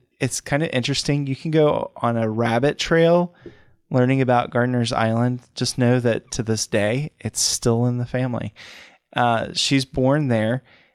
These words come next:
It's off of Long Island, I believe. But she was the daughter of David Gardner, who was a landowner, and he was also a state senator for the state in,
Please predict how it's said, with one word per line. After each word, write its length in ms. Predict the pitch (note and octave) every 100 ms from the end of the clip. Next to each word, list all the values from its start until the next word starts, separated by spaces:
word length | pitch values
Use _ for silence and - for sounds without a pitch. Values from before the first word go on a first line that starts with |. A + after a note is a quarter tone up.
| _
It's 160 | - -
off 180 | C3+ A#2
of 140 | G2+
Long 280 | G#2+ G#2+ G2
Island, 340 | G2 G2 -
I 60 | -
believe. 420 | - - - - -
But 200 | - - _ - - - _ -
she 180 | - C3+
was 140 | B2
the 100 | B2
daughter 420 | A#2+ A#2 A#2 B2 -
of 300 | - A2 A2
David 360 | A2+ A2+ A#2
Gardner, 440 | G#2+ G#2+ A2 G#2+ A2
who 180 | A#2+
was 400 | G#2+ G#2+ G#2+ - - -
a 160 | G#2
landowner, 760 | G#2 G#2+ G#2+ G#2+ G#2+ A#2+ G3+ C4+ _
and 240 | - G#2 G#2+
he 100 | G#2
was 100 | A2
also 400 | - - D3 -
a 60 | -
state 360 | - - D3
senator 520 | - - F3+ D3+ D#3+ G#2
for 120 | -
the 80 | G2
state 300 | - G2+ F#2+
in, 140 | G2+